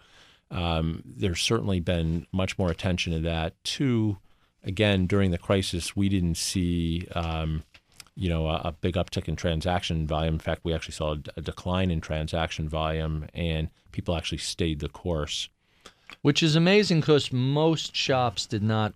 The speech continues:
Speaker 2: experience that.
Speaker 1: So, you know, we were, we were pleased to see that, and, and again, I think as a result, people, um, benefited from that. You know,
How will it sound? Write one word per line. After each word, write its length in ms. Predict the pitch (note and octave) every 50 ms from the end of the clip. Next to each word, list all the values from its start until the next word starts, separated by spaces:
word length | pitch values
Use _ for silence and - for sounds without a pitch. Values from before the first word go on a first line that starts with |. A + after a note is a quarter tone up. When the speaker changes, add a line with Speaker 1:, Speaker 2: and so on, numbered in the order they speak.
| - F2+ -
Speaker 2:
experience 560 | G2 - - A#2+ A2+ G#2 G2 F2 E2 - -
that. 240 | D2 C2 C2 B1 -
Speaker 1:
So, 420 | - - A#2 A#2 A2+ A2 A2 A2+
you 140 | A#2 A#2 A2
know, 100 | G#2+ G#2
we 160 | G#2 A#2 B2
were, 200 | B2 A#2+ G#2+ G#2
we 180 | A#2+ A2 G#2+ A2+
were 140 | A2+ G2+
pleased 400 | - - - A2+ G2+ G2+ G2 -
to 80 | - F2+
see 300 | - - - G2+ F#2+ F2+
that, 360 | F2 E2+ D#2+ D#2 D#2 D#2+ D#2
and, 240 | E2 E2 E2 E2 E2+ -
and 160 | F#2 F2 D#2+
again, 260 | D#2+ D#2 F2 F2 E2 D#2+
I 80 | D#2
think 160 | D#2+ F2+ E2 - _ _ -
as 220 | F2+ F2 D2+ D2+
a 40 | D#2
result, 360 | D#2 D#2+ D#2 F#2+ E2+ E2+ -
people, 500 | - F2+ D#2 - D#2+ D#2 D2+ D2+ D#2 D2+ -
um, 220 | E2 D#2+ D#2 D#2 D2+
benefited 520 | - F#2 G2+ G#2+ - - D#2 - - -
from 240 | - - - - G1+
that. 280 | G1+ G1+ G1+ G1+ G1+ - _ _ _ _ - - - _ _ _ _ _ -
You 100 | A#2 A2+
know, 300 | A2 G#2+ G2+ G#2 G2+